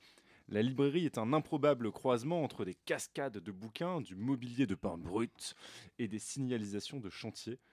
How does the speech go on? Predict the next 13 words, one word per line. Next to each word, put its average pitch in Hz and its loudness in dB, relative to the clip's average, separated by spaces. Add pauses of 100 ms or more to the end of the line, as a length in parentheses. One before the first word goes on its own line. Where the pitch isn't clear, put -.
(340)
On 101 -4
y 107 -4
trouve 92 -12
de 85 -10
tout, 165 -10 (420)
des 104 -4
romans, 123 2
des 104 -6
livres 95 -4
jeunesse 104 -2
bien 90 -6
sûr, 123 -6
mais 101 -4